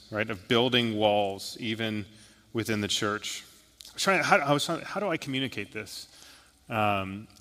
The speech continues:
and, uh, so I'll say something, you know, intentionally provocative to make the point.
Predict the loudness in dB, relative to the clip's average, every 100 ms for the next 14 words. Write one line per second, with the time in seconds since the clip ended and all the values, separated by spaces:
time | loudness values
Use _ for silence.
0 | -6 0 2 4 8 8 8 2 -12 -20
1 | -20 _ _ -8 8 10 12 10 10 8
2 | 8 6 6 -2 -16 -20 -10 2 8 8
3 | 8 6 6 6 6 4 4 4 6 6
4 | 6 2 -4 -8 -6 -2 -2 -2 -6 -8
5 | -10 -10 -14